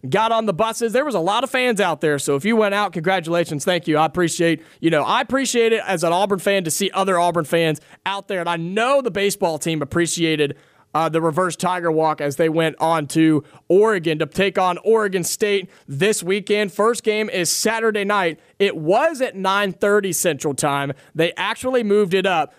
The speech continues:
Now, sit down. You're gonna, you're gonna wanna sit down for this one. They moved it up a whole thirty minutes, so it's at nine o'clock instead of nine thirty now.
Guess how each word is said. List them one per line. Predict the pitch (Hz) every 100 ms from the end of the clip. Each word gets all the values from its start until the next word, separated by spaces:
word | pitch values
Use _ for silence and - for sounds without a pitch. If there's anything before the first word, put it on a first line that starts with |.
| _
Now, | 139 147 131 - _ _ -
sit | 131 196 214
down. | 269 180
You're | 156
gonna, | 170 143
you're | 156
gonna | 170 175
wanna | 185 180 165
sit | - 214
down | 208 202
for | 170
this | 156 143
one. | 147 123 -
They | 170
moved | 220 269 214
it | 233
up | 208
a | 165
whole | 214
thirty | - 220 185
minutes, | 170 156 113
so | - 147
it's | 160 185
at | 156
nine | 175 208 254
o'clock | 214 185 180 165
instead | 156 - 196
of | 170
nine | 165 170 170
thirty | 160 185 165 135
now. | 123 113